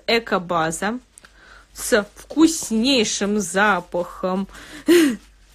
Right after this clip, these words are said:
Не, ну действительно, запах потрясающий просто. А, и, и листвы, листвы леса. Это такая с вкуснейшим запахом. Чего?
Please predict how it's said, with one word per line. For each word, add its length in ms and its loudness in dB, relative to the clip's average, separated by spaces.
Не, 120 0
ну 100 -2
действительно, 460 -4
запах 260 -4
потрясающий 720 -6
просто. 540 -14
А, 160 2
и, 220 2
и 180 0
листвы, 680 2
листвы 600 0
леса. 560 2
Это 140 -2
такая 140 0
с 20 -8
вкуснейшим 540 0
запахом. 440 -2
Чего? 540 -6